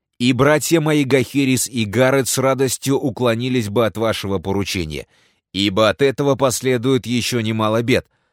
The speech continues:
но они молоды и не могут ослушаться вас». И сказали Гахерис и Гаррет королю Артуру: «Вы, конечно, вправе послать нас, но знайте, что это будет против нашей воли.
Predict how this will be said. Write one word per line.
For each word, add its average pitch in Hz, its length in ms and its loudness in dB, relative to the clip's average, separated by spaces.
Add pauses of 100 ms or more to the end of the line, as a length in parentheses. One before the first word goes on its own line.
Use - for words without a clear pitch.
(160)
но 113 180 -2
они 113 220 0
молоды 127 560 -2 (220)
и 131 100 0
не 120 160 0
могут 101 400 -2
ослушаться 90 560 -6
вас». 76 340 -8 (1040)
И 131 140 -2
сказали 139 480 0
Гахерис 127 680 -2
и 110 120 -6
Гаррет 95 420 0
королю 82 380 -2
Артуру: 73 400 -8 (520)
«Вы, 120 240 -2
конечно, 139 480 -2
вправе 123 420 0
послать 110 540 -2
нас, 123 240 -4 (220)
но 123 180 0
знайте, 113 400 -2
что 127 180 -2
это 110 160 -2
будет 98 360 -4
против 87 340 -4
нашей 85 320 -8
воли. 76 300 -8